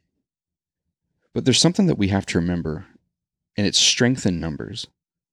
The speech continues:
There are more of us than there are of them. There are more of us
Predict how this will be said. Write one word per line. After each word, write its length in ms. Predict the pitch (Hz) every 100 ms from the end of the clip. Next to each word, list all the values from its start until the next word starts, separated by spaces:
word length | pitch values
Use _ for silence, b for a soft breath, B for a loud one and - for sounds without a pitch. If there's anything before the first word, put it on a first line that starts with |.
| _ _ _ _ _ _ -
There 280 | 113 127 -
are 240 | 139 120
more 260 | 101 95 85
of 80 |
us 180 | 90 82
than 120 | -
there 120 | 85 67
are 160 | 80
of 80 | 76
them. 280 | 87 73 - _ _ _ _ _ _ _ _
There 160 | 110 -
are 200 | 120 127
more 240 | 110 113
of 120 | 98
us 260 | 95 95